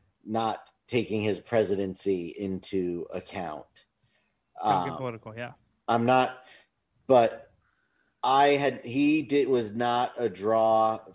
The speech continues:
Speaker 1: for me to watch it. And other than Paula Abdul, uh, I would say Ryan Seacrest was the only thing that I really ever found enjoyable on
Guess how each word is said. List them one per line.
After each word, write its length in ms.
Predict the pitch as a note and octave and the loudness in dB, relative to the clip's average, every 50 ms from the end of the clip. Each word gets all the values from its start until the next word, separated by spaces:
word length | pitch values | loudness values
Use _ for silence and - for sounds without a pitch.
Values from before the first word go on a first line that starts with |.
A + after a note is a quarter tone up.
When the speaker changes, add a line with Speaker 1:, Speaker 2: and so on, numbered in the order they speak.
| _ - | _ -14
Speaker 1:
for 220 | - A2+ A2+ A2+ A2 | -12 -10 -8 -8 -6
me 500 | A2 A2 A2 A2 A2 A2 G#2+ G#2+ G#2 - - - | -6 -6 -6 -6 -6 -8 -10 -10 -12 -16 -18 -14
to 560 | - G#2+ G#2+ G#2 G2+ G2 G2 F#2+ F#2 F#2 E2+ _ _ _ _ _ _ _ _ _ _ _ _ _ _ _ _ _ _ _ _ _ _ _ _ - | -12 -10 -10 -8 -8 -10 -10 -12 -14 -14 -18 _ _ _ _ _ _ _ _ _ _ _ _ _ _ _ _ _ _ _ _ _ _ _ _ -6
watch 380 | G#2 A2+ A#2 A#2+ B2 A#2+ - | -2 0 2 2 2 0 0
it. 240 | C3+ C3 B2 A#2+ - | -2 -2 -2 -2 -4
And 140 | A#2 A#2 A#2 | -6 -8 -6
other 320 | A#2 G#2+ A#2+ B2+ C3 B2 B2 | -2 -2 0 2 2 2 0
than 180 | A#2 A#2+ A#2 | -2 -4 -6
Paula 400 | G#2 - A2 A#2 A#2 A#2 A#2 A2+ A2 | -6 -4 -2 -2 0 0 0 0 0
Abdul, 760 | A2 G#2 F#2+ F#2+ G2+ A#2 A#2 A2+ G#2+ G2+ G2 G2 F#2+ F#2+ _ _ _ _ _ _ _ _ _ _ - - | -2 -4 -6 -8 -6 -4 -2 -2 -2 -2 -4 -6 -8 -12 _ _ _ _ _ _ _ _ _ _ -12 -10
uh, 460 | G#2 G2+ F#2+ F#2 F2+ F2 E2 D2+ - _ _ _ _ _ _ _ - | -8 -8 -6 -8 -10 -10 -12 -16 -18 _ _ _ _ _ _ _ -12
I 120 | G#2+ A2 | -8 -6
would 180 | A2 G#2+ G2+ - | -6 -6 -6 -6
say 180 | - A2 G#2+ | -6 -4 -4
Ryan 360 | G2+ F#2+ G#2+ G#2+ A2 A2 G#2+ G2 | -4 -2 -4 -4 -4 -4 -6 -8
Seacrest 680 | - - A2+ A#2 G2 - F#2+ G2+ G2 F#2+ - - - | -10 -10 -10 -10 -10 -8 -6 -6 -6 -6 -8 -12 -12
was 440 | E2+ G#2 G#2 G2+ G2 F#2+ E2+ - - _ _ _ _ _ - | -6 -2 0 0 0 -2 -4 -8 -18 _ _ _ _ _ -10
the 120 | G#2 G#2+ | -6 -4
only 200 | G#2+ A2 A2 G2+ | -2 -2 -2 -2
thing 260 | G#2 A2 A2 G#2 G#2 | -2 -2 -4 -2 -2
that 100 | G#2 G2 | -2 -2
I 80 | G2 G2+ | -2 -2
really 400 | G2+ G2 G2+ G#2 G2+ G2+ G2 G2 | 0 0 0 0 0 0 0 -2
ever 220 | G2 F#2 F#2+ F#2+ | -2 -4 -6 -6
found 340 | - - G#2+ G2+ G2 G2 G2+ | -4 -2 -2 -2 -2 -2 -6
enjoyable 920 | G2 F#2+ F#2+ E2+ G2 G#2 G#2 G#2 G#2 G2+ F#2+ F2+ F#2+ F2+ F2+ F2+ F2 - _ _ _ _ _ _ _ _ _ _ _ _ - | -6 -6 -6 -2 0 0 2 2 0 0 0 -2 -2 -2 -2 -4 -6 -10 _ _ _ _ _ _ _ _ _ _ _ _ -4
on 460 | G2+ G2 F#2 F2 E2+ F2 E2+ E2 | -2 -2 0 -2 -4 -6 -12 -14